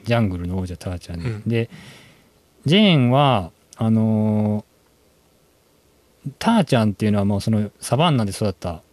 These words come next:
Speaker 1: 野生児なんですけど、
Speaker 2: うん。
Speaker 1: 動物に育てられた。だからすごい超人的な力を持った、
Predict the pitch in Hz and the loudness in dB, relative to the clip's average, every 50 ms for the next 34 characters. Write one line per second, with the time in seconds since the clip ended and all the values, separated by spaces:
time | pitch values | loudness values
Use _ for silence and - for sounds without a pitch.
0 | _ _ _ 123 117 123 123 - - 185 180 143 113 98 90 82 85 78 80 - | _ _ _ -2 0 0 0 0 0 0 0 2 0 -2 -4 -6 -8 -10 -12 -12
1 | - - 90 82 170 143 131 117 104 107 127 139 135 135 127 - 131 123 107 - | -12 -12 -4 0 0 0 0 2 2 2 4 4 4 4 2 2 0 0 2 0
2 | 117 110 - 107 101 98 90 - - - _ - 160 165 160 123 113 110 - - | -2 0 -2 -4 -4 -4 -4 -6 -12 -18 _ 0 2 2 2 0 -2 -4 0 0
3 | 131 120 - - 147 147 139 135 135 135 127 - 135 - - 117 101 82 78 _ | 0 0 2 2 2 2 4 2 2 0 0 -2 -4 0 0 0 0 -2 -4 _
4 | _ _ _ _ _ _ - _ _ _ - - 127 117 107 98 95 92 90 92 | _ _ _ _ _ _ -20 _ _ _ -4 -2 -2 0 0 -2 -2 -4 -6 -8
5 | _ _ _ 175 170 - | _ _ _ 0 0 0